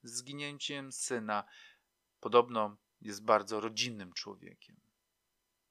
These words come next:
„A dzwonili państwo do jego przyjaciół, do kolegów?”, zapytał Bagieta. „Może został kogoś na noc, może był u dziewczyny?” „Ma mnie pan za idiotę?”, żachnął się prokurator,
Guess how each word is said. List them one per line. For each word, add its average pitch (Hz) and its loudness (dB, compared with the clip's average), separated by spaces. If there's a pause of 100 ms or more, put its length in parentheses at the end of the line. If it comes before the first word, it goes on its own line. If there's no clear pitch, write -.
(360)
„A 123 2
dzwonili 123 -6
państwo 143 -6
do 139 -2
jego 131 -4
przyjaciół, - -2
do 110 -8
kolegów?”, 131 2 (500)
zapytał 107 -6
Bagieta. 104 -6 (540)
„Może 156 0
został 165 0
kogoś 160 -2
na 196 6
noc, 139 0
może 151 4
był 135 -6
u 143 -8
dziewczyny?” 123 0 (1300)
„Ma 117 2
mnie 110 -2
pan 110 4
za 107 6
idiotę?”, 107 4
żachnął 107 -2
się - -6
prokurator, 151 4